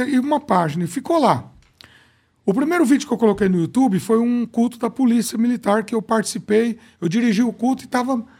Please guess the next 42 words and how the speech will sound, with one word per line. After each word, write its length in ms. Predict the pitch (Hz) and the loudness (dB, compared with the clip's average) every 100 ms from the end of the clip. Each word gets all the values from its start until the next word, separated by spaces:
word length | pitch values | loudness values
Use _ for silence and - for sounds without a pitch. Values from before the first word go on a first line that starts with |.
| _ _ | _ _
cheio 420 | - 220 269 302 | -4 2 4 4
de 100 | 285 | 0
policial 520 | 262 226 - 214 202 | -2 -2 -2 -2 -2
no 100 | 196 | -2
culto, 400 | 196 208 269 233 | -6 -6 -6 -4
né? 180 | 208 262 - - _ _ _ _ - | -4 -4 -10 -20 _ _ _ _ -6
E 340 | 185 254 285 294 - | -2 0 -2 -8 -10
esse 240 | - 277 | -6 -4
vídeo 220 | 226 262 | 0 0
eu 40 | 247 | 2
coloquei 380 | 247 226 226 220 | 2 2 2 2
no 120 | 233 | 2
YouTube, 360 | 226 226 254 269 | 0 -4 -4 -4
ele 120 | 233 | -2
já 160 | 240 | -2
deu, 400 | 226 240 254 220 - - _ _ _ | -2 -2 0 -2 -6 -18 _ _ _
é, 400 | 185 202 185 160 156 | -2 0 0 0 0
em 140 | 190 | 2
um 100 | 262 | 4
mês 320 | 254 240 226 208 | 4 4 4 2
ali, 140 | 214 | 0
ele 160 | 247 226 | 0 0
deu 120 | 240 | -2
duzentos 360 | 190 180 294 | -2 -2 -4
e 20 | - | -2
cinquenta 280 | 285 262 | -6 0
mil 140 | 226 220 | 0 0
visualizações, 760 | 185 185 190 208 190 - 247 | 0 0 0 0 -2 -2 -2
já, 160 | 262 254 - _ _ _ - | 0 -2 -8 _ _ _ -6
já 100 | 190 | -4
foi 160 | 240 233 | -2 -2
pra 140 | 208 | -2
três 300 | 247 269 196 | 0 0 0
mil 200 | 233 220 | 0 -2
seguidores. 640 | - 190 190 165 156 127 | -2 -4 -4 -2 -4 -2
Aí 120 | 208 254 | 0 0
eu 100 | 262 | 0
parei 600 | 285 294 294 277 139 - _ _ _ - | -2 0 0 -2 -4 -8 _ _ _ -10
de 120 | 170 | -6
postar, 600 | 208 170 - 151 120 - _ _ | -2 -2 -4 -6 -8 -10 _ _
né? 220 | 143 190 190 - _ _ _ _ _ | -8 -6 -8 -18 _ _ _ _ _
E 180 | 220 320 | 0 0